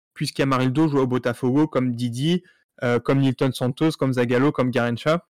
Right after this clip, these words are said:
Donc voilà, il y a, il y a vraiment ce, ce rôle de Didi qui a aussi été, euh, important. Et, euh, dans, dans un livre, euh, de Dinaldo de Souza, euh, donc qui s'appelle Pra Frente Brasil, qui, euh, revient un petit peu sur, bah, les trajectoires de, de Pelé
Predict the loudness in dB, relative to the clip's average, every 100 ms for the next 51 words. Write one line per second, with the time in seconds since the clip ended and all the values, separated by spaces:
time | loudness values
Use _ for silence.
0 | -4 0 2 2 2 0 0 -2 -2 0
1 | 0 0 -2 -4 -4 -2 -2 2 0 0
2 | -2 -2 -2 -2 -2 -2 0 0 0 0
3 | 2 0 0 -4 -2 -4 -2 -2 -2 -8
4 | _ _ _ _ 0 2 2 0 0 0
5 | -2 -2 0 0 2 0 0 2 2 0
6 | -2 -2 -4 -2 -2 0 0 -2 -4 -4
7 | -2 -2 -4 _ _ _ -4 -2 -2 -4
8 | -4 -2 -4 _ -4 -2 0 -2 -4 -4
9 | -6 -4 -2 0 0 -2 -6 -4 -2 -4
10 | -4 -2 0 0 -2 -4 0 0 0 -2
11 | -2 -2 -4 -4 -2 -2 0 -2 0 -2
12 | -2 -2 -4 -2 0 0